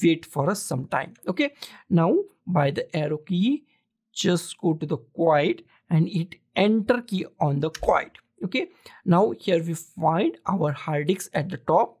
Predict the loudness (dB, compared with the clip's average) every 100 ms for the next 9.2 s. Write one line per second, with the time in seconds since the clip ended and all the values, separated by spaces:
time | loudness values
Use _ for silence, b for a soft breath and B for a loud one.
0 | -6 -4 -4 -6 0 0 0 -4 -6 -2
1 | 0 0 -4 B B B B B 2 4
2 | 6 4 0 -6 b b 0 0 2 2
3 | 4 2 0 -2 -2 -2 -6 0 2 2
4 | 0 -6 0 2 0 -2 -6 -4 0 0
5 | 0 -6 -2 -2 0 0 2 2 0 -2
6 | -6 b b b -2 2 0 B B B
7 | _ 2 2 2 0 0 -2 -2 -4 0
8 | 0 0 -4 -2 -2 -6 -2 -2 -2 2
9 | 4 4